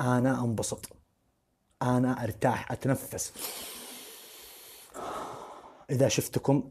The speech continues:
دخلت معكم، سولفت معكم، أتنفس أنا.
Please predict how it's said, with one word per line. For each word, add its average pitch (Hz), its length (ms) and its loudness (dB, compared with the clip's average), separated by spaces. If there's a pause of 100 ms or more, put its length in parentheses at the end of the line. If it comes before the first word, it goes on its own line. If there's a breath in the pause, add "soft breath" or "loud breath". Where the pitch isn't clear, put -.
(160)
دخلت 135 360 2
معكم، 139 340 6
سولفت 135 360 6
معكم، 120 360 2
أتنفس - 500 0
أنا. 107 200 -8